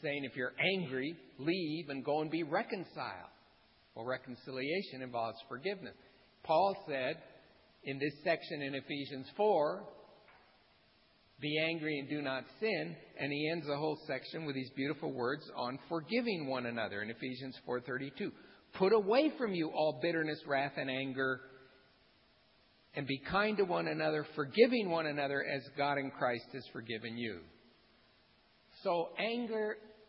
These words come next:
and forgiveness are related in dealing with anger in a healthy way. Once I become aware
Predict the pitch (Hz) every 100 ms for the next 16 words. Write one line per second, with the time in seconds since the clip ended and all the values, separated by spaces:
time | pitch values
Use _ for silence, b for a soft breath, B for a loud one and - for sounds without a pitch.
0 | - 151 - 156 135 175 180 156 165 156
1 | - - - 135 131 127 - 127 135 131
2 | 147 151 120 87 - - - _ _ _
3 | _ _ _ _ _ - 117 120 135 127
4 | 120 113 117 - - 123 123 131 120 110
5 | 107 117 156 170 143 104 101 73 - -
6 | _ _ _ _ _ _ _ _ _ _
7 | _ _ _ _ _ _ _ _ _ _
8 | _ _ _ _ _ - 151 240 240 -
9 | - - 180 175 160 165 190 180 170 160
10 | 143 - - - - _ 156 147 156 185
11 | 156 117 90